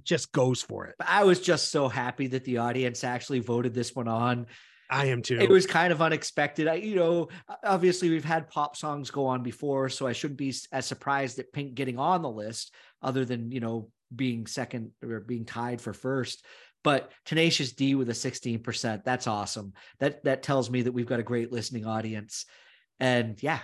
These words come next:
Speaker 2: so I'm happy that it's there. After that, we have Stereophonics and their song Have a Nice Day. And this is our U K audience representing. Like I said earlier, it's one of the best indie bands probably of the last twenty years over here.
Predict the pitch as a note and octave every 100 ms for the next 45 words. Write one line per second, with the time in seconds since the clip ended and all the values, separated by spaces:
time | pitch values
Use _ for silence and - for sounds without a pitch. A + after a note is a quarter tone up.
0 | - - A#2+ G#2 A#2 A2 A2 A#2+ C3 A#2
1 | A#2+ A#2 B2 - B2+ C3+ C3 F2+ - -
2 | _ _ - D3 - E3 D#3+ G3+ - _
3 | _ - - C#3+ D3+ D#3+ C3+ - - F3
4 | D#3 - C#3+ D#3 G#3 - - - D3+ C#3+
5 | C3+ C#3+ C#3 D#3+ D3 A#2+ C3 D3 D3 C#3+
6 | C3+ - B2 C3+ F#3+ F#3+ _ _ F#3 F3+
7 | A3+ G#3+ C4+ G3 F3 D#3 F3 F#3 F3 D3
8 | D3+ E3+ D3+ D#3 C#3+ D#3+ C3+ F3 G3 F#2+
9 | - _ _ _ _ - D3 E3+ - F3
10 | F3 F#3 F#3+ F#3+ D3+ D#3 D3 B2 D3+ D3+
11 | E3 C#3+ C#3+ C#3 C3+ B2+ - C3+ C#3 B2+
12 | B2 B2 - - A#2 A2+ G#2 G2 G2 F#2+
13 | F#2 G2 G2+